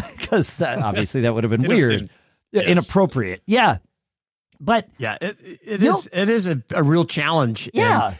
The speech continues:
Speaker 2: my take on it's a little bit different because I, I've also had the experience of becoming,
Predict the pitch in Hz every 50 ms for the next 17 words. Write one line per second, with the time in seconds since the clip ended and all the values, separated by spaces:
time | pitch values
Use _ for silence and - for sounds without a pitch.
0 | - _ _ _ _ _ _ _ _ - 151 165 214 277 - - 339 - - 262
1 | 214 170 151 - 139 131 143 160 170 180 151 147 147 - - 156 131 - 143 135
2 | - - 147 131 156 143 135 123 - - - - 170 170 - - 165 175 175 247
3 | 247 226 - - 156 151 151 139 135 131 117 - - - 139 143 139 120 - -
4 | 120 104 117 113 - - - - 143 139 139 135 131 127 123 120 107